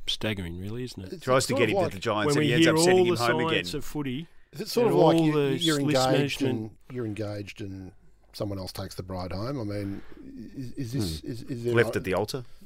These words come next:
Speaker 2: Left
Speaker 3: Yeah.
Speaker 2: at the altar. I mean, what, what the Giants I feel for in this. I mean,
Speaker 1: Yeah, maybe, although they, yeah.
Speaker 3: Well, actually, the ones I feel sorry for out of the trade period are Sava Ratugolea, who was left
Speaker 1: Yep.
Speaker 3: wanting to get to Port and was unable to be done. Port,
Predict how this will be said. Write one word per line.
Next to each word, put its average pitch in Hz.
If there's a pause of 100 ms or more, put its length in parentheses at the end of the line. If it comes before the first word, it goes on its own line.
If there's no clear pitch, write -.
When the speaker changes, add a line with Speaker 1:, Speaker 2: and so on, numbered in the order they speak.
Speaker 2:
Left 143
Speaker 3:
Yeah. 104
Speaker 2:
at 104
the 113
altar. 131
I 147
mean, 135
what, 143
what 147
the 131
Giants 151
I 123
feel 127
for 101
in 82
this. -
I 107
mean, 110 (400)
Speaker 1:
Yeah, 147
maybe, 143
although 117
they, 117 (140)
yeah. 107 (480)
Speaker 3:
Well, 123
actually, 151
the 110
ones 131
I 110
feel 107
sorry 98
for 90 (640)
out 107
of 101
the -
trade 82
period 87
are 82
Sava 104
Ratugolea, 80
who 85
was 82
left 85 (180)
Speaker 1:
Yep. 117
Speaker 3:
wanting 104
to 101
get 87
to -
Port 82 (140)
and 82 (880)
was 82 (960)
unable 95
to 80
be 85
done. 80
Port, 117